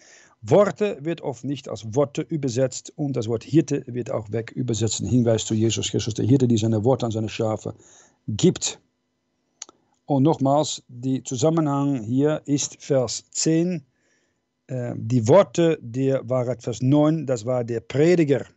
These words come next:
Prediger, die Worte der Wahrheit, das Spieß und Nägel offenbart. Dann in Jesaja neun, das ist ein Standard, ein Klassiker, leider.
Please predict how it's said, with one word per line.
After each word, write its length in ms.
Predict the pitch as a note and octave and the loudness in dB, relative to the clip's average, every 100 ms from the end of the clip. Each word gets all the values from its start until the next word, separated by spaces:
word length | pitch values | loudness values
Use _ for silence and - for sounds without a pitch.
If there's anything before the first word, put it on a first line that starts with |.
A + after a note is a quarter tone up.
| _ _ _ _ - _ _ | _ _ _ _ -20 _ _
Prediger, 280 | D3 D#3+ C#3 | -2 0 2
die 140 | C3 | 0
Worte 200 | C3 C3+ | 0 0
der 160 | C3 B2 | -2 0
Wahrheit, 200 | C#3 B2+ | 0 0
das 100 | A2+ | -6
Spieß 300 | - E3+ C3+ | -6 -6 -4
und 140 | C#3 B2+ | -2 -2
Nägel 340 | C#3+ C#3+ A#2 - | 0 0 -2 -4
offenbart. 600 | C3+ - B2 A#2+ G2+ - _ _ _ _ - _ _ _ _ _ - - | -8 -4 -2 -2 -4 -12 _ _ _ _ -20 _ _ _ _ _ -18 2
Dann 300 | D#3 G#3+ G#3 | 4 4 2
in 280 | F#3 F#3 | 0 -2
Jesaja 420 | D#3 D3 C#3 E3+ E3 | -2 -2 0 2 2
neun, 400 | D#3 F3 D#3+ C3 | 4 4 4 2
das 140 | C3+ | -2
ist 120 | F3 | -4
ein 360 | C3+ C#3 C3+ A2+ | -4 -6 -6 -8
Standard, 800 | - - - E3 E3+ D#3 D#3+ - | -12 -10 -4 -2 2 2 0 -4
ein 280 | C3 A#2 | -12 -12
Klassiker, 600 | - D3 D#3+ - C3+ D#3+ D#3+ | -4 0 0 -2 -4 -4 -2
leider. 500 | B2 C3+ C#3+ C3 | 0 2 2 0